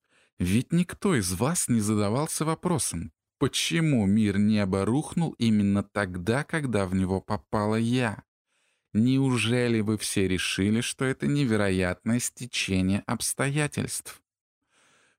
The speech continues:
Голос Дженнифер звучал мягко, почти наигранно. Кара не понимала, о чем она говорит, не понимала, что все это значит. Она ведь спасла ее, дотянулась до ядра,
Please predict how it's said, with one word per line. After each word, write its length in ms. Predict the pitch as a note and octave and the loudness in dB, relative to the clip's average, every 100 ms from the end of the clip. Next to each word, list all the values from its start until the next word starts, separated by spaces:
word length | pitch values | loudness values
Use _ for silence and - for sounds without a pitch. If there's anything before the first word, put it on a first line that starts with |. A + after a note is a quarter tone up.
| - | -6
Голос 460 | F#2+ A2 D3+ D#3 C#3+ | 0 2 2 0 0
Дженнифер 580 | A#2+ C#3+ C#3+ - C3 | 0 2 0 0 -4
звучал 420 | B2 C3 - C3 B2+ | -2 -2 -2 0 2
мягко, 720 | B2+ B2+ A2+ - - F#2+ G2+ _ | 2 2 0 -4 -10 -12 -12 _
почти 420 | F2+ - - G2+ | -4 -2 -2 0
наигранно. 800 | F#2+ F#2+ - G2+ G2 F#2 - - _ _ _ _ _ | 0 0 0 -2 0 -2 -4 -6 _ _ _ _ _
Кара 420 | - F#2+ G#2+ B2+ | -4 -2 0 2
не 120 | C3 C3 | 2 0
понимала, 580 | C#3+ C#3 C#3 C#3 A#2+ | 0 2 2 2 0
о 120 | - - | -2 -6
чем 260 | - F#2 | -2 0
она 160 | F#2 F2+ | 2 2
говорит, 460 | F#2 F#2+ F#2 - _ _ | 2 0 0 -4 _ _
не 220 | F#2+ G2 | 0 0
понимала, 720 | - G2+ F#2+ F#2 G2 A2+ G2+ - | 2 0 2 4 2 0 -2 -4
что 360 | - - G2 | -6 -2 -2
все 280 | - - F#2 | -2 -2 -2
это 160 | - F#2 | -2 -2
значит. 640 | G2+ A2+ G2 - - - _ _ _ _ | 0 0 -2 -6 -12 -20 _ _ _ _
Она 340 | F2+ F2 E2+ | 0 2 2
ведь 160 | E2+ F2+ | 0 -2
спасла 680 | - - G2+ - C3 B2+ G#2+ | -4 -4 -4 -2 0 0 0
ее, 260 | F2+ F2 - _ _ _ | -2 -6 -10 _ _ _
дотянулась 800 | F2 F#2 F#2+ C3 C#3+ A#2+ F#2 F2+ | -4 -2 -2 0 0 2 0 -2
до 120 | F#2 | 0
ядра, 520 | A2 A#2+ A2+ A#2 F#2 | 0 0 0 -2 -4